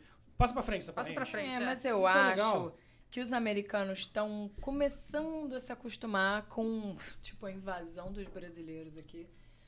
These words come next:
Speaker 3: Porque eu vejo que em todo lugar que você vai tem um brasileiro.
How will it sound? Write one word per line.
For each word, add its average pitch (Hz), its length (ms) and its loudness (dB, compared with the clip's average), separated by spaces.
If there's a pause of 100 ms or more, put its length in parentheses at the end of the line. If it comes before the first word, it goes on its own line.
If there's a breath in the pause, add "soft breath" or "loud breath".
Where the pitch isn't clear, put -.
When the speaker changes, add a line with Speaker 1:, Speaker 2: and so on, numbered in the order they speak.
(440 soft breath)
Speaker 3:
Porque 185 680 0 (1040)
eu 202 160 2
vejo 233 320 2
que 240 140 -6
em 247 80 0
todo 311 440 8
lugar 240 300 6
que 233 80 -12
você 220 120 0
vai 202 180 4
tem 226 120 -6
um 226 100 -2
brasileiro. 156 580 -6